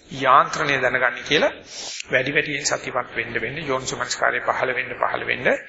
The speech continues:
අ, ආශ්‍රව ධර්මයන් පිළිබඳව විශේෂඥතාවය පහළ වෙන්න, පහළ වෙන්න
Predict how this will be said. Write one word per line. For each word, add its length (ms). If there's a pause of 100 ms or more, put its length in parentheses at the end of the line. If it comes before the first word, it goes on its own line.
(360)
අ, 120 (880)
ආශ්‍රව 440
ධර්මයන් 520
පිළිබඳව 540 (300)
විශේෂඥතාවය 920
පහළ 320
වෙන්න, 180
පහළ 260
වෙන්න 200